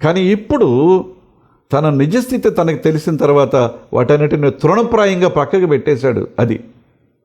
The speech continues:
అది మనం జ్ఞాపకం చేసుకోవాలి. అది మనం జ్ఞాపకం చేసుకోవాలి. ఏమండి? మన జీవితాల కంటే ఎక్కువగా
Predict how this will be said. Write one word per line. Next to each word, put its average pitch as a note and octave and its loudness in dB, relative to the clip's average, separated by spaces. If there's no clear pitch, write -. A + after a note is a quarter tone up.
అది D#3 2
మనం D3+ 0
జ్ఞాపకం A#2 -2
చేసుకోవాలి. A2 -4
అది G#2 0
మనం A2 0
జ్ఞాపకం G#2+ -4
చేసుకోవాలి. - -8
ఏమండి? D3 -2
మన A#2+ 2
జీవితాల F#3+ 2
కంటే E3 0
ఎక్కువగా C#3+ 2